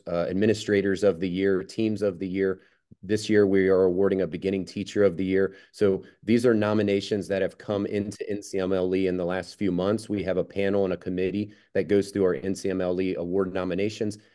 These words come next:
and we hand out N C M L E awards to the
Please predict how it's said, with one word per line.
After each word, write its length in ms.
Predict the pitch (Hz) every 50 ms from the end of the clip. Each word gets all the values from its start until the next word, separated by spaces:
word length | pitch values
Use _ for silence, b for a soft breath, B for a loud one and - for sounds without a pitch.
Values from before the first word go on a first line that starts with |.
| b b
and 160 | 95 95 95
we 340 | 98 104 101 101 95 98 B B B B _ -
hand 220 | 98 107 113 113
out 160 | 113 117 113
N 160 | 98 113 113 107
C 120 | 110 -
M 140 | 113 110 113
L 180 | 110 110 110 110
E 60 | 113
awards 480 | 104 101 98 92 110 117 110 95 -
to 180 | - - - 101
the 240 | 87 85 92 85